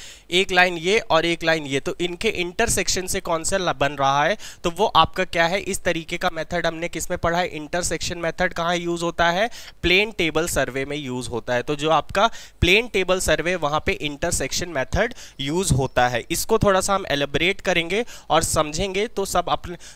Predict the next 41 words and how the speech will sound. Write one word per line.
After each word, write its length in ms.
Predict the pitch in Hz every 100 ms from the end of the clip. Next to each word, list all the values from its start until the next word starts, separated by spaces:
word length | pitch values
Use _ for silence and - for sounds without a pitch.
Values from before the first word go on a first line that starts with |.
| -
जो 100 | 165
हमने 180 | 175 185
प्लेन 320 | - 175 185
टेबल 300 | 185 180 185
पढ़ा 220 | 170 160
है 60 | 180
उसमें 360 | - - 180
इसको 260 | 160 - 208
ऐड 160 | 143 143
ऑन 200 | 151 170
करेंगे। 420 | 147 117 110 110 110 - - - _ _ _ _ _ _ - - - - - -
प्लेन 240 | 190 214 254
टेबल 300 | 226 208 220
सर्वेइंग 420 | 214 190 208 220
आपको 260 | 190 -
सबको 320 | 208 202 - 202
याद 240 | 190 196
होगा, 160 | 196 208
इस 180 | 202
तरीके 340 | - 190 180 190
का 120 | 202
कुछ 260 | 196 208 208
इमेज। 300 | 190 202 269 - -
और 180 | 160 165
प्लेन 320 | - 180 202
टे-, 300 | 208 185 175 - -
टेबल 300 | 180 170 208
सर्वेइंग 440 | 208 180 175 185
में 80 | 202
चार 380 | 220 - 175 190
तरीके 400 | 208 185 180 175
के 120 | 208
मेथड 420 | 196 156 185 170
होते 220 | 151 127 127
हैं, 80 |
ठीक 200 | 123 202
है, 180 | 196 151
प्लेन 320 | 139 165 170
टेबल 300 | 170 160 160
सर्वेइंग 460 | 170 139 117 117 117
में 140 | 113